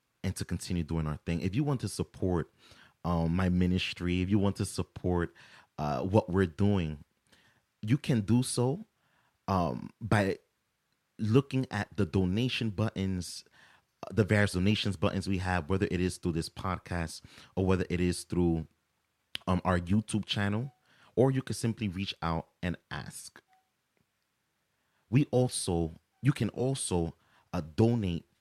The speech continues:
and help out this channel, this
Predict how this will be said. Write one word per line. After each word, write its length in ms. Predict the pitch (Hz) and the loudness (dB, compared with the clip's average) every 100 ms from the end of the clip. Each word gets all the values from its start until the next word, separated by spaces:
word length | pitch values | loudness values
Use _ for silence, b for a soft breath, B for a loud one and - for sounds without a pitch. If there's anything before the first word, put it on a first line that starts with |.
| _ _ _ _ _ _ _ _ _ _ _ | _ _ _ _ _ _ _ _ _ _ _
and 140 | 120 110 | 0 0
help 260 | - 143 - | 0 -4 -2
out 260 | 92 - - | -4 -4 -4
this 200 | 92 - | -6 -6
channel, 500 | - 107 98 87 78 | -6 -2 0 -2 -2
this 300 | 87 - | -6 -6